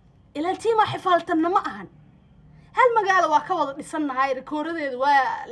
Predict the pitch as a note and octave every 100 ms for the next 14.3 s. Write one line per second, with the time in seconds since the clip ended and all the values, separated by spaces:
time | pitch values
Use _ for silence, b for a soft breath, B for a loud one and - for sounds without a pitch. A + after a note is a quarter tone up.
0 | B3+ A#3 - C#4+ D#4 A#3 G#3 B3+ C4 D4
1 | C4+ - b b b b b - C4+ F4
2 | F4 D#4 - - C4+ G#3 - _ _ _
3 | _ _ _ _ _ _ _ _ - -
4 | D4+ F#4 - F#4 G4 D4 B3+ - - b
5 | b C4 E4+ G4+ F4+ A4 B4 - E4+ D#4
6 | E4+ - _ b b b G4+ A4+ A#4 G#4+
7 | A4+ F4+ B3+ E4+ G4+ G#4+ F4 A#3 E4 F4+
8 | E4 C#4+ D4 D4 F#4 B4+ - F#4+ - D#4
9 | E4+ D4 C#4+ - C4+ A3+ - D4+ D#4+ G4+
10 | D#4+ D4+ C#4 D4+ C4 B3 C4 A#3+ A3 -
11 | b b b E4 C#4 G4 E4 F4 G4+ E4+
12 | D4+ F#4+ F4+ C4+ B3+ B3+ B3 B3+ G#3+ -
13 | _ b b b C#4 G4+ F4+ A#4+ G4+ F#4+
14 | D4 E4 F4+